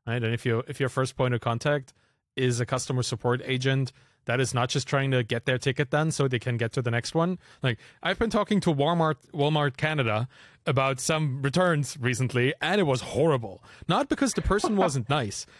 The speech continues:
Speaker 1: but it was because
Speaker 2: Yeah.
Speaker 1: the person had to be nice within a super confined amount of time so they could go through the ticket quickly, right? And that, that I, I hate about customer support when it feels like you're just one in a list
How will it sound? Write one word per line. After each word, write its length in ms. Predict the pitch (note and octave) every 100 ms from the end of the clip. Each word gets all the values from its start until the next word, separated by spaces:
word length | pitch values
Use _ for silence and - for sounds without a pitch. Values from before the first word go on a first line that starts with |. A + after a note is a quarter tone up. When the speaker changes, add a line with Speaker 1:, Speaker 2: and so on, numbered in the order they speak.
| - D3+
Speaker 1:
but 160 | D#3+
it 60 | E3+
was 160 | F3 -
because 220 | - D3
Speaker 2:
Yeah. 40 |
Speaker 1:
the 80 | C#3
person 360 | - F#3+ - D3+
had 220 | D#3+ F#3
to 80 | F#3
be 120 | F3+
nice 340 | D3 D3+ F3+
within 240 | D#3 D3 D3+
a 80 | C3+
super 400 | - G3 F#3+ E3+
confined 540 | - D3+ - D3 D#3+
amount 260 | D#3 C#3+ C3
of 100 | A2+
time 380 | F#3 D#3 B2 A#2+ - -
so 200 | - D3+
they 100 | D#3
could 180 | D3+ C3+
go 180 | D3+ - E3+
through 180 | - D3+
the 80 | C#3
ticket 300 | D#3+ C#3+ -
quickly, 360 | A#2 - A#2 - - - -
right? 160 | B2+ D3
And 100 | C#3
that, 160 | D3
that 180 | D3 D#3
I, 240 | C#3 C3 B2+
I 120 | C3
hate 220 | B2 D#3 F3+
about 200 | D3+ -
customer 340 | C#3+ - C3+
support 380 | - C3 C#3 A#2+
when 140 | B2+
it 100 | A#2+
feels 400 | - E3 E3+ D3
like 160 | D3+ B2
you're 220 | A2+ D#3+
just 280 | C3 C#3+ -
one 200 | C3 D3
in 120 | B2+
a 80 | G#2
list 480 | B2 A3+ B2+ -